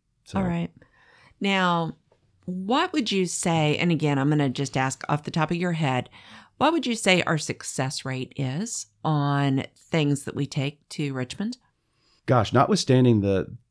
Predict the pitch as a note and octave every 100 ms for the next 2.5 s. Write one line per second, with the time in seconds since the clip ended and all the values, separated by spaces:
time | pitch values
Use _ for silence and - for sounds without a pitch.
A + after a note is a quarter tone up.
0 | - - F#2+ A2 A#2+ A2 G#2+ G2 F#2+ A2+
1 | A2 F#2 G2 F2+ - - - - F3 F3+
2 | G#2+ E2 F2 -